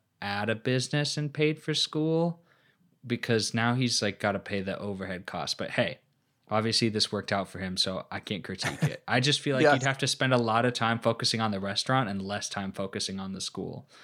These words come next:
Speaker 1: Or it would be a flop because you're not dedicating enough attention to it, and then you can't pay for school anyway. Either way, he told Pete,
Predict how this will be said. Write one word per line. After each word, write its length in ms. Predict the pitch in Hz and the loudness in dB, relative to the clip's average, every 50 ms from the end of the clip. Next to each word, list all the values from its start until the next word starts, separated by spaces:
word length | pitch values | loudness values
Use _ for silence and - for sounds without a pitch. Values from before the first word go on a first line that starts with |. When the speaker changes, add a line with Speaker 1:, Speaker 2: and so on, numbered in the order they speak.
| - - - - _ | -20 -20 -20 -20 _
Speaker 1:
Or 280 | - 127 131 131 131 131 | -2 2 4 6 6 6
it 80 | 120 98 | 4 2
would 140 | 120 113 | -4 0
be 120 | 110 117 110 | 0 2 0
a 80 | 104 | 0
flop 460 | - - - 151 151 151 123 120 - - | -2 -2 2 4 6 6 6 4 2 -4
because 240 | - - 110 - | -4 -2 -2 0
you're 80 | 110 104 | 0 0
not 240 | 101 107 98 87 - | 0 0 -2 -2 0
dedicating 480 | 123 131 139 147 143 - 107 104 98 | 2 2 2 2 0 0 -2 -2 0
enough 240 | 98 95 95 90 - | -2 -4 -4 -6 -6
attention 360 | 98 - 101 95 92 90 92 90 | -6 -6 -6 -6 -6 -8 -8 -6
to 180 | - 98 95 | -6 -4 -4
it, 80 | 98 95 | -4 -4
and 100 | 95 101 | -4 -4
then 120 | 101 101 | -2 -2
you 100 | 98 95 | -4 -4
can't 200 | - - 107 - | -4 -6 -8 -6
pay 140 | - - 95 | -6 -8 -8
for 120 | 90 92 - | -8 -8 -10
school 240 | - - - 139 | -10 -10 -10 -10
anyway. 340 | 139 139 - - - - - _ _ - - - - - _ _ _ _ _ _ _ _ _ _ _ _ _ _ _ _ | -10 -10 -12 -12 -14 -16 -18 _ _ -20 -20 -20 -20 -20 _ _ _ _ _ _ _ _ _ _ _ _ _ _ _ _
Either 260 | 131 160 180 170 160 | 4 6 6 6 4
way, 240 | 123 101 95 92 98 | 4 4 0 -2 -2
he 160 | 98 117 113 | 0 0 0
told 320 | 110 - 139 143 147 139 - | 2 4 4 4 4 2 2
Pete, 380 | - 123 104 107 120 - _ | 4 4 4 4 2 -2 _